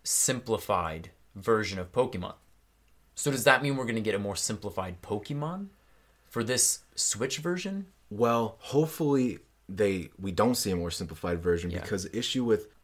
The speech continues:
Speaker 2: uh, X and Y was it was too easy of a game. And we saw with Sun and Moon that it was too handholdy as well.
Speaker 1: Yeah.
Speaker 2: And I don't want Pokemon to go in that direction.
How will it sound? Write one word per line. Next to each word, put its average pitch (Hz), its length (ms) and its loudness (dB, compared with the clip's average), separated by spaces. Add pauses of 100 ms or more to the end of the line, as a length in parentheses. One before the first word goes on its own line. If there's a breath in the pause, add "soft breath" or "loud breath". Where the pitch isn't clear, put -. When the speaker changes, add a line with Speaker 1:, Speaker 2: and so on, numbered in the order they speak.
(160)
Speaker 2:
uh, 92 300 0
X - 200 -2
and 104 100 2
Y 95 220 4
was 87 480 2 (100)
it 92 60 -6
was 87 120 -4
too 120 120 -2
easy 110 240 -2
of 107 80 0
a 110 40 -2
game. 90 340 -2 (400 soft breath)
And 98 120 0
we 92 80 0
saw 101 400 2 (180)
with 90 540 2
Sun 107 260 2
and 101 100 2
Moon 98 460 4 (220)
that 87 320 0
it 90 80 -4
was 90 120 -4
too 117 140 -4
handholdy 101 640 -2
as 85 100 -2
well. 87 380 -2
Speaker 1:
Yeah. 95 240 -4
Speaker 2:
And 101 100 2
I 104 60 4
don't 110 300 2
want 107 280 2 (140)
Pokemon 113 380 0
to 113 40 -2
go 110 160 -2
in 107 60 -4
that 107 160 -6
direction. 107 500 -4